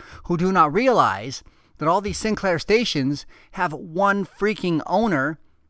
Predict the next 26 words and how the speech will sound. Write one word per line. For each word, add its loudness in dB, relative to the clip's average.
They're -6
forcing -4
all -4
these -10
stations -4
to -10
push -6
white -2
supremacy -8
and, -6
and -4
to -10
push -6
corporatist -4
propaganda, -4
to -20
push -10
racist -6
propaganda 0
all 4
the 0
time. -4
This 4
is -2
a 0
problem. 0